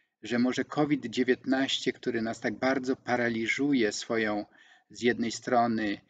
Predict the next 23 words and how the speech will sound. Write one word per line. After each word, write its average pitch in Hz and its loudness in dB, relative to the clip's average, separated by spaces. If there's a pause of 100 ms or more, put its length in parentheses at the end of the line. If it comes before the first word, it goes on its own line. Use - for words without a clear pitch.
(340)
niewidocznością, 110 -2
a 113 -6
z 101 -12
drugiej 110 -4
strony 110 -2
wszechobecnością, 117 -4 (420)
może 135 2
i 131 2
on 147 4
wtedy 113 0
zostanie 107 -2
jakoś 101 -4 (760)
zobaczony 117 2
we 110 2
właściwej, 95 -2 (600)
e, - -6
perspektywie. 90 -6 (380)
Chciałbym, 139 2
żeby, 113 -2 (340)
e, 98 -2
na 110 0
początek 131 2
właśnie 113 -4